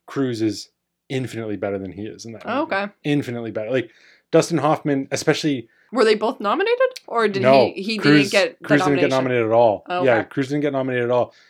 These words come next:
Speaker 1: I think Hus-, I think Dustin Hoffman is, like, good, but for me, Dustin Hoffman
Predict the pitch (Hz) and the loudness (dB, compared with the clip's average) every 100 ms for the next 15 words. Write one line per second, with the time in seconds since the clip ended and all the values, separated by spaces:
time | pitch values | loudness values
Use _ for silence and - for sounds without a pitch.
0 | _ 135 165 196 170 175 - 139 139 135 | _ 4 4 6 4 2 -4 -12 -4 -2
1 | 151 170 165 - 135 147 - 127 110 113 | 0 -2 -2 -4 -4 -4 -4 -8 -4 -4
2 | 110 - _ _ - 135 135 101 139 - | -4 -8 _ _ 0 4 4 2 -2 -4
3 | - _ _ _ _ _ _ _ _ 151 | -20 _ _ _ _ _ _ _ _ 0
4 | 131 - 139 135 135 135 - 117 123 - | 0 -2 0 0 0 -2 -2 -6 -6 -6
5 | 127 117 113 | -8 -8 -10